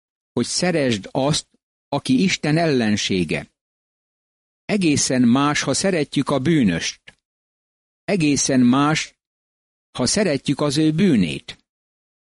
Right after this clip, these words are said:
Nekünk különbséget kell tennünk a kettő között. Gyűlölnünk kell a bűnösnek a bűnét. Ha a bűnös nem változik meg, hanem kitart bűne mellett, akkor azonossá válik a bűnével.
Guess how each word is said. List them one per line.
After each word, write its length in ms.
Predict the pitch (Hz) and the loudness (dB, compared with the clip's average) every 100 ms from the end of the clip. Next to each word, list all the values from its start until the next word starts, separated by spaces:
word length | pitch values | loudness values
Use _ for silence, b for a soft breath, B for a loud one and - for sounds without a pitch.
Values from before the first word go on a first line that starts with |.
| _ | _
Nekünk 380 | - 139 170 156 | -6 -2 0 0
különbséget 800 | - 240 160 135 147 131 131 - | 2 2 2 2 0 0 -2 -4
kell 200 | - 117 | -6 -6
tennünk 520 | - 160 165 156 151 | -4 0 2 4 2
a 80 | 143 | 0
kettő 480 | - 165 - 143 139 | -4 -6 -4 -2 0
között. 600 | - 117 90 - _ - _ _ _ _ _ _ _ _ _ _ 113 | 0 -2 -4 -6 _ -20 _ _ _ _ _ _ _ _ _ _ 0
Gyűlölnünk 720 | 208 240 170 147 143 139 127 | 2 4 4 4 4 4 4
kell 200 | 127 127 | 2 0
a 100 | 117 | 0
bűnösnek 640 | 117 190 160 147 147 143 | 2 2 2 2 0 0
a 80 | 143 | -2
bűnét. 640 | 135 156 113 85 78 - - _ _ _ _ _ _ _ _ _ _ | 0 2 2 0 -4 -8 -16 _ _ _ _ _ _ _ _ _ _
Ha 120 | - 117 | -4 -2
a 40 | |
bűnös 480 | 110 226 185 120 - | 2 4 4 2 0
nem 280 | 127 147 135 | 0 2 2
változik 600 | 139 139 147 123 135 - | 0 0 0 0 -2 0
meg, 360 | 139 160 151 - _ _ | 0 0 -4 -12 _ _
hanem 280 | 127 135 123 | 0 2 2
kitart 500 | - 208 - 131 120 | 2 -2 0 -2 -2
bűne 400 | 107 160 143 117 | 0 2 4 4
mellett, 760 | 107 123 123 139 - _ - _ _ _ _ _ _ _ | 2 2 2 0 -4 _ -18 _ _ _ _ _ _ _
akkor 440 | 139 - 135 127 - | -8 -4 -2 0 0
azonossá 800 | 220 190 156 139 - 139 117 | 0 2 2 2 0 -2 -4
válik 440 | 117 156 147 143 147 | -2 -2 0 0 -2
a 80 | 143 | -2
bűnével. 880 | 175 160 107 92 82 80 78 - | 2 4 2 0 -2 -4 -6 -8